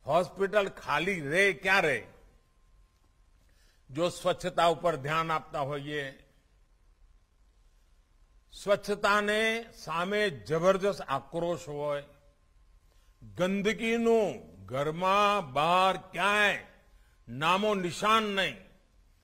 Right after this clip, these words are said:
ગંદકી માટે નફરત, આ જો વાતાવરણ પેદા થાય તો બીમારીને પેસવા માટે રસ્તો મળે ભાઈ? ન મળે. એ જ રીતે પાણી, પાણી,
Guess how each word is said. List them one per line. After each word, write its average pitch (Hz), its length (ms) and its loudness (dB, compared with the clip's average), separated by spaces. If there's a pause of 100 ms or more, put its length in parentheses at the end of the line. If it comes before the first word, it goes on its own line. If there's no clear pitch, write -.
(100)
ગંદકી 196 500 -4
માટે 190 340 -2
નફરત, 190 600 2 (1040)
આ 180 220 6
જો 190 200 2
વાતાવરણ 175 400 2
પેદા 156 400 0
થાય 156 440 0 (560)
તો 165 100 -8
બીમારીને 170 680 -2
પેસવા 165 460 -6
માટે 165 240 -6
રસ્તો 147 380 -4
મળે 165 260 -4
ભાઈ? 175 200 -6 (1000)
ન 226 120 2
મળે. 320 400 2 (1200)
એ 226 200 10
જ 240 60 0
રીતે 262 380 4 (2250)
પાણી, 226 460 6 (720)
પાણી, 202 480 -2